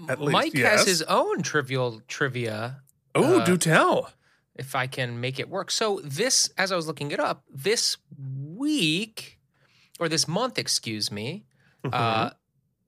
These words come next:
Speaker 2: as we were, had our two Trek shows, we had our, uh, uh, T N G and this, and Deep Space Nine. Guess who graced the cover of the T V Guide?
Speaker 1: Who did? Look at that, Patrick Stewart.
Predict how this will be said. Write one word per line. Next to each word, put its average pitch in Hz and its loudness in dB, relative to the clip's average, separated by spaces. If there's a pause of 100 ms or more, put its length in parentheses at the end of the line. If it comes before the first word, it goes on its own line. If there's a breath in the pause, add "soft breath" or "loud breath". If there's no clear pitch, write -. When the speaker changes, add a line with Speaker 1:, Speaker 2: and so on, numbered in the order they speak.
(140)
Speaker 2:
as 127 0
we 135 -2
were, 123 -2
had 120 0
our 113 0
two 127 -8
Trek 120 -2
shows, 120 -4
we 120 -4
had 110 0
our, 104 -4
uh, 101 -8
uh, 101 -6 (320)
T 120 -4
N 107 -6
G 110 -6
and 101 -6
this, 101 -6
and 110 -10
Deep 107 -10
Space - -8
Nine. 156 -6 (500 soft breath)
Guess 269 2
who 277 0
graced 151 0
the 156 -2
cover 139 2
of 127 -8
the 127 -10
T 180 -6
V 185 -4
Guide? 196 -2 (800)
Speaker 1:
Who 226 2
did? 294 4 (1400)
Look 311 2
at 320 0
that, 311 6
Patrick 277 2
Stewart. 339 4